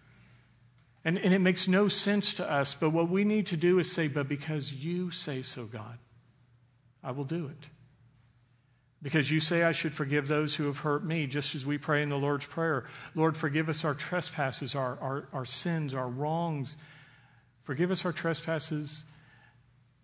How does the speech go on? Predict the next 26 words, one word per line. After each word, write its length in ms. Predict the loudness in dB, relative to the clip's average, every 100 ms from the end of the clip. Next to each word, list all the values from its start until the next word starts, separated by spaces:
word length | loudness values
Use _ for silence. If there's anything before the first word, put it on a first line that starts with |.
| _ _ _
as 140 | -4
we 100 | -2
forgive 340 | -2 -2 0 0
others 360 | 0 0 -4
who've 140 | -6 -8
trespassed 520 | -6 -6 -4 -6 -6
against 420 | -8 -8 -10 -10
you." 220 | -8 -10 -12 -20 _ _ _ _ _ _ _ _ _ _
Jesus, 340 | -4 -2 -2 -4 -8 2
you 180 | 2
forgave 480 | 4 2 6 6 6
me 260 | 4 4 4
for 160 | 4
all 100 | 4
the 100 | 4
times 300 | 2 0 0
I 140 | 2 0
hurt 300 | 0 -2 -2
you. 80 | -2
You 160 | -2
forgave 420 | 0 2 4 4
me 140 | 2 0
for 180 | 0 0
all 100 | 0
the 80 |
wrongs 440 | 0 0 -2 -4